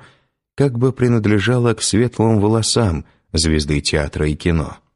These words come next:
При этом полусонное состояние Ковригина всё же не помешало его сознанию вобрать в себя тонкость линии талии,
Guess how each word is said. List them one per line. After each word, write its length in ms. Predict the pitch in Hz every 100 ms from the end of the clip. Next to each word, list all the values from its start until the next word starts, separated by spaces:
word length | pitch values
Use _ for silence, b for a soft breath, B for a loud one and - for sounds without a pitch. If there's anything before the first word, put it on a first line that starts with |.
| _ _ _ _ _ _ _ _ _ -
При 200 | 90 117
этом 340 | 135 135 123
полусонное 720 | 123 120 113 139 139 123 110
состояние 640 | 101 92 87 110 110 90
Ковригина 720 | 85 82 82 110 92 67 58 - _ _ _ _
всё 260 | - 147 160
же 160 | 147
не 120 | 143 135
помешало 640 | 131 131 123 - 104 78
его 300 | 69 71 73
сознанию 720 | - 78 78 98 110 76 60 b b b b _
вобрать 500 | 78 76 71 82 82
в 80 | -
себя 300 | 80 78 80
тонкость 600 | - 104 92 90 - 80
линии 440 | 85 87 78 69
талии, 520 | - 107 120 117 113